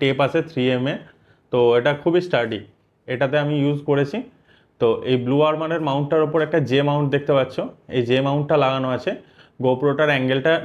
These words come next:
ঠিকঠাক adjust করার জন্য। এটা হচ্ছে Action Pro একটা জে mount, যেটা আমি online আনিয়েছিলাম, তিনশো টাকায় আমাকে দুটো mount দিয়েছিল। আর mic যেটা ইউজ করি দেখতে পাচ্ছ, মাইকটা এখান থেকে বেরিয়ে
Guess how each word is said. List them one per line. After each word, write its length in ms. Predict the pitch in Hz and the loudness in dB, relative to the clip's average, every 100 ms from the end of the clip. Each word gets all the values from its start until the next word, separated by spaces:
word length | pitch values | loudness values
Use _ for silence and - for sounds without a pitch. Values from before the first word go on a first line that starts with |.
| - | -6
ঠিকঠাক 300 | 151 160 147 - | -4 -2 -2 -2
adjust 360 | 127 117 147 - | -4 -2 -4 0
করার 180 | 123 110 101 | -2 -2 -6
জন্য। 140 | 98 92 _ _ | -10 -14 _ _
এটা 240 | - 120 160 | -12 -2 0
হচ্ছে 180 | 160 165 147 | 2 2 0
Action 340 | - 165 151 | 0 -4 -4
Pro 180 | 156 160 151 160 - | 0 0 0 -8 -12
একটা 180 | 127 143 139 127 110 | -4 0 2 2 0
জে 120 | 131 | -2
mount, 320 | 131 127 190 220 - _ _ _ - | 0 -2 -4 -8 -16 _ _ _ -4
যেটা 160 | 131 139 | 0 0
আমি 100 | 147 | 0
online 380 | 135 127 147 147 | -2 0 0 0
আনিয়েছিলাম, 440 | 135 139 127 165 151 | 0 -2 -2 -4 -2
তিনশো 280 | 131 135 147 | -2 0 2
টাকায় 200 | 147 151 147 | 2 2 2
আমাকে 160 | 151 151 | 0 -2
দুটো 160 | 131 135 | 0 0
mount 300 | 131 131 120 | 0 0 2
দিয়েছিল। 300 | 120 107 120 139 - _ _ _ _ _ _ _ _ _ _ _ _ _ _ _ _ _ | 0 0 -4 -6 -8 _ _ _ _ _ _ _ _ _ _ _ _ _ _ _ _ _
আর 320 | 147 127 117 113 120 120 | -2 0 0 -2 -4 -2
mic 200 | 139 160 156 | -2 -2 -2
যেটা 160 | 160 | 0
ইউজ 220 | 160 160 156 | 0 -2 -2
করি 140 | 170 156 | -2 -2
দেখতে 160 | 151 165 | -2 0
পাচ্ছ, 180 | 156 165 | 0 -2
মাইকটা 360 | 143 143 147 | -2 -2 0
এখান 140 | 143 156 | 0 2
থেকে 120 | 156 | 2
বেরিয়ে 320 | 139 139 147 | 2 2 2